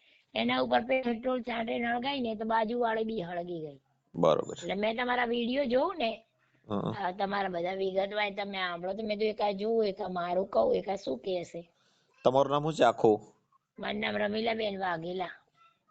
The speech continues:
Speaker 2: તમારે દ-, પતિ નથી તમારા ઘરવાળા?
Speaker 1: એ તો ક્યારેય છોડે. નાના નાના છોકરા, મારે બે છોડીઓ હતી અને એક છોકરો હતો.
Speaker 2: હમ.
Speaker 1: છોડીઓને તમે પ્રેમ લગ્ન કરાવીને સાસરે મૂકી દીધી. છોકરો મારી જોડે છે, અઢાર વર્ષનો છે.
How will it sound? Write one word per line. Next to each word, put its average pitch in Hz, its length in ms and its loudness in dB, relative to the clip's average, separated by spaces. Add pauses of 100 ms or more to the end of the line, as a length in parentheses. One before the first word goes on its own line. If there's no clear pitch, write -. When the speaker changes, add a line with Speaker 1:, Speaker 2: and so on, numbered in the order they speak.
(100)
Speaker 2:
તમારે 117 300 6 (560)
દ-, 101 320 2
પતિ 123 240 6
નથી 147 180 6
તમારા 170 220 6
ઘરવાળા? 143 360 6 (720)
Speaker 1:
એ 214 180 -4
તો 214 80 -8
ક્યારેય 247 400 2
છોડે. 247 440 2
નાના 202 400 2
નાના 202 300 -2
છોકરા, 220 420 0
મારે 226 220 0
બે 233 220 4
છોડીઓ 233 440 2
હતી 254 400 -2 (200)
અને 214 180 -4
એક 208 180 -8
છોકરો 220 360 0
હતો. 170 280 -8 (420)
Speaker 2:
હમ. - 80 -4
Speaker 1:
છોડીઓને 240 480 6
તમે 226 420 4
પ્રેમ 220 320 0
લગ્ન 226 340 2
કરાવીને 226 400 2
સાસરે 208 380 -4
મૂકી 240 300 -4
દીધી. 208 240 -2
છોકરો 202 380 -4
મારી 196 220 0
જોડે 190 260 -4
છે, 190 140 -6
અઢાર 175 320 0
વર્ષનો 180 440 -8
છે. - 160 -20